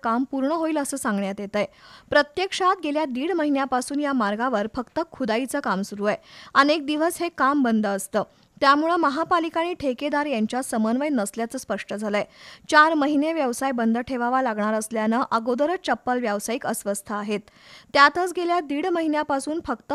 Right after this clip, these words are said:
खुदाई सुरू असल्यानं इथल्या व्यावसायिकांमध्ये प्रचंड नाराजी पसरली आहे. नियमाप्रमाणे काम होत नसेल तर वरिष्ठांनी लक्ष घालून ते नियमित करणं गरजेचं आहे. मात्र या रस्त्याच्या कामात कोणाचा पायपोस कोणाला नाही अशी स्थिती आहे.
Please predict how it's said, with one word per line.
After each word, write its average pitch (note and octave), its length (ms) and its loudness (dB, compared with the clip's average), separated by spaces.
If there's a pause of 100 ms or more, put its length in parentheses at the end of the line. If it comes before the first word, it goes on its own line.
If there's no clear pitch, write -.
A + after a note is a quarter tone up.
(120)
खुदाई A#3 340 -2
सुरू D4+ 240 -4
असल्यानं B3 460 0
इथल्या B3 420 -2
व्यावसायिकांमध्ये D4+ 880 -2
प्रचंड C4 500 -2
नाराजी G#3 440 -2
पसरली G3+ 440 -6
आहे. G3+ 100 -2 (460)
नियमाप्रमाणे F4 880 2
काम D#4 240 6
होत C#4+ 220 2
नसेल C#4+ 360 0
तर D#4 120 0
वरिष्ठांनी C4+ 520 -2
लक्ष C4+ 260 -2
घालून C4 400 -2
ते D4 140 -4
नियमित C4 480 2
करणं D4 280 0
गरजेचं G3+ 420 -4
आहे. G#3 240 -4 (360)
मात्र A#3 280 2
या C4 280 4
रस्त्याच्या E4 480 -2
कामात A#3 400 0 (100)
कोणाचा A#3+ 420 0
पायपोस C4 520 0
कोणाला A3+ 400 0
नाही B3 240 -2
अशी C#4+ 240 -4
स्थिती G#3 380 -6
आहे. G#3+ 80 0